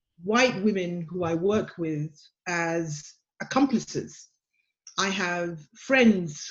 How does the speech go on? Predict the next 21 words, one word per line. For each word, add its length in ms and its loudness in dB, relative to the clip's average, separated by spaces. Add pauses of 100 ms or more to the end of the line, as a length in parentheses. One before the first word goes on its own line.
who 460 -2
I've, 560 -2 (180)
you 80 2
know, 120 0
sat, 320 0
I 60 -2
s-, 180 -8 (480)
sat 160 2
on 120 6
boards 360 6
with 180 2
who 80 -6
were 140 4
white. 320 2
I 80 6
didn't 260 6
want 240 6
to 260 4 (440)
then 180 8
sort 160 6
of 240 6